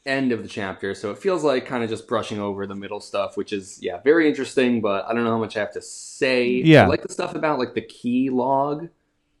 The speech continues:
Speaker 1: that, like, one thing could be removed and it kind of allows for more to flow. Um,
Speaker 2: Yes. Yes. And, and, um, Leto was the key log, right?
Speaker 1: Yeah, right. That he, he dammed the river and,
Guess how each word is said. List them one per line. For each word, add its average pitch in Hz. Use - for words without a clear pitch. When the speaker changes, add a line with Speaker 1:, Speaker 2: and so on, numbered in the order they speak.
Speaker 1:
that, 117
like, 101
one 117
thing 113
could 113
be 113
removed 101
and 101
it 92
kind 101
of 92
allows 92
for 95
more 92
to 90
flow. 90
Um, 104
Speaker 2:
Yes. -
Yes. 143
And, 143
and, 131
um, 123
Leto 139
was 127
the 120
key 117
log, 107
right? 110
Speaker 1:
Yeah, 123
right. 107
That 107
he, 127
he 131
dammed 127
the 120
river 117
and, 110